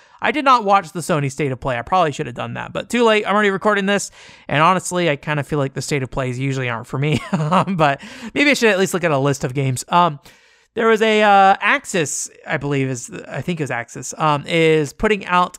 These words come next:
a game called Spooky Spirits Shooting Gallery, which is a Japanese festival game, uh, but it seems mostly focused on, um, shooting games at, at festivals. So, um, it looks cute, little minigame collection, you know, light gun minigame collection kinda thing. I imagine it probably feels somewhat similar to, like, a Point Blank or something like that.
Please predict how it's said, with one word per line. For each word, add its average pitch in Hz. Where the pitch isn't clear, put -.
a 160
game 165
called 147
Spooky 294
Spirits 311
Shooting 302
Gallery, 147
which 131
is 139
a 131
Japanese 156
festival 147
game, 135
uh, 123
but 127
it 131
seems 170
mostly 190
focused 170
on, 131
um, 123
shooting 214
games 123
at, 127
at 143
festivals. -
So, 143
um, 170
it 262
looks 349
cute, 294
little 247
minigame 240
collection, 220
you 196
know, 160
light 165
gun 165
minigame 165
collection 160
kinda 156
thing. 151
I 143
imagine 147
it -
probably 147
feels 147
somewhat 143
similar 151
to, -
like, 143
a 131
Point 151
Blank 139
or 147
something 147
like 143
that. 147